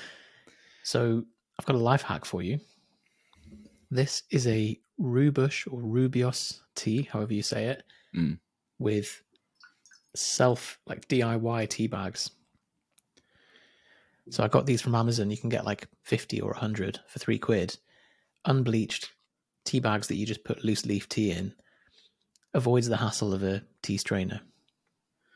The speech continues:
Speaker 2: I just don't drink tea.
Speaker 1: Fair enough. Yeah,
Speaker 2: That's
Speaker 1: you've
Speaker 2: the
Speaker 1: got
Speaker 2: me-,
Speaker 1: a lot of
Speaker 2: that's
Speaker 1: expired tea in your kitchen.
Speaker 2: the meta hack for you.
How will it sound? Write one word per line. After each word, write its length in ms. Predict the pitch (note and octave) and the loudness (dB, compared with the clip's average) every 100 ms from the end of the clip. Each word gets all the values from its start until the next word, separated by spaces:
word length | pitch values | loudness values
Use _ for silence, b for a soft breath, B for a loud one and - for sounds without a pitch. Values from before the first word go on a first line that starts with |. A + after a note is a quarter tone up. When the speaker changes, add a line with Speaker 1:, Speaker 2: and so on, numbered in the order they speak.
| b b b b b b _ _ _ - | b b b b b b _ _ _ -2
Speaker 2:
I 60 | |
just 220 | - - | 0 0
don't 140 | - - | 2 2
drink 200 | D#2+ C2 | 0 0
tea. 260 | - - - b b b b _ _ _ _ _ _ _ _ _ - - | 0 -2 -4 b b b b _ _ _ _ _ _ _ _ _ -18 -16
Speaker 1:
Fair 240 | - A2+ G2+ | -2 2 2
enough. 340 | G#2 G2+ - - | 0 -2 -8 -2
Yeah, 160 | B2 | 2
Speaker 2:
That's 100 | G#2+ | 4
Speaker 1:
you've 80 | B2 | 4
Speaker 2:
the 60 | B2+ | 6
Speaker 1:
got 80 | A#2 | 6
Speaker 2:
me-, 40 | |
Speaker 1:
a 40 | |
lot 100 | A#2 A#2 | 6 4
of 60 | |
Speaker 2:
that's 160 | A#2 - | 2 0
Speaker 1:
expired 460 | - A#2 G#2+ G#2 | -2 0 2 0
tea 180 | - A#2+ | 0 0
in 80 | G#2 | 2
your 120 | G2 | 0
kitchen. 400 | - - - G2 - | -2 -6 -4 -2 4
Speaker 2:
the 80 | |
meta 340 | F#2+ G2 - D#2+ | 6 6 2 -2
hack 300 | F#2 - - | -4 -6 -6
for 200 | - D#2+ | -2 0
you. 120 | E2 | -2